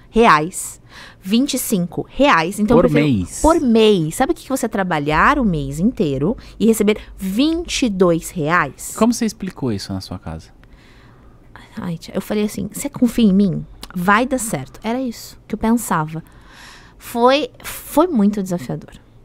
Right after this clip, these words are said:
Speaker 1: Extremamente desafiador. Mas quando, quando a gente conversou lá no escritório, e é,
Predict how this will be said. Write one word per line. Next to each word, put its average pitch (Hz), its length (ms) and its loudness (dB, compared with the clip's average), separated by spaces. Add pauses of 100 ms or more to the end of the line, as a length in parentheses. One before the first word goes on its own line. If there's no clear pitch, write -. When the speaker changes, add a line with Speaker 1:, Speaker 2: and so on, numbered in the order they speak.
(140)
Speaker 1:
Extremamente 220 600 -2
desafiador. 156 500 -10 (1160)
Mas 240 840 2 (600)
quando, 285 340 0
quando 285 240 -2
a 320 60 0
gente 262 180 -4
conversou 185 360 0
lá 160 60 0
no 156 60 -2
escritório, 165 580 0
e 185 120 2
é, 202 80 4